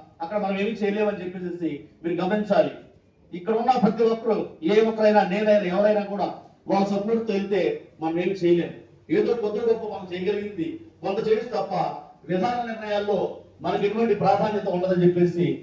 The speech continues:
చాలా జాగ్రత్తగా గమనించాలి. అదేవిధంగా మనం స్వతంత్ర బలంతో, మన బహుజన భావజాలంతో, మనం పార్టీల ద్వారా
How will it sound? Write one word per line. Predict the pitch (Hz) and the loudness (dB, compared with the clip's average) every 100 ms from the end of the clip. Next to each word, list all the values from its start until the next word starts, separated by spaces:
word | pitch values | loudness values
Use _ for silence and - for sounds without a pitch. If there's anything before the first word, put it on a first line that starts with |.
| - - | -12 0
చాలా | - 143 | 2 4
జాగ్రత్తగా | 196 185 170 | 4 2 2
గమనించాలి. | 165 175 165 127 117 - - _ _ _ _ - | 2 2 2 -2 -2 -8 -20 _ _ _ _ 2
అదేవిధంగా | 175 220 220 226 240 254 - - _ - | 6 6 6 4 4 2 -2 -16 _ -2
మనం | - 240 | 0 2
స్వతంత్ర | 226 220 262 254 | 2 2 2 4
బలంతో, | 220 226 226 202 202 135 - - - _ 156 | 4 4 2 2 0 0 -6 -20 -20 _ 2
మన | 190 | 2
బహుజన | 175 220 247 254 | 4 4 4 2
భావజాలంతో, | 208 220 - 202 214 202 175 - - - _ _ | 2 2 4 2 2 2 2 0 -4 -20 _ _
మనం | - - 254 196 | 0 2 4 4
పార్టీల | 240 - 269 | 2 2 4
ద్వారా | 240 240 226 | 6 4 4